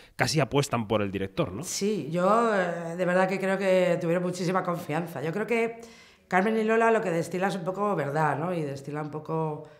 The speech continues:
Speaker 2: cómo trabajé con actores no naturales y yo creo que querían jugar. Yo no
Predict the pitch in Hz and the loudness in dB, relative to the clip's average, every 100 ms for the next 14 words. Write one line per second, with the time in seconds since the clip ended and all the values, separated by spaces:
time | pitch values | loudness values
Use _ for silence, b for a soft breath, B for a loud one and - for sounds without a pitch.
0 | B 175 165 165 156 156 170 165 156 165 | B 0 0 2 0 0 -2 -4 -2 -2
1 | 160 156 156 165 165 165 151 165 165 185 | -2 -2 -4 -2 0 -2 0 0 0 -4
2 | 190 175 165 170 156 - 131 113 - - | -4 -4 -2 -2 -4 -8 -10 -12 -14 -20
3 | B B B B B B - 104 160 190 | B B B B B B -20 -14 -2 2
4 | 214 226 | 4 6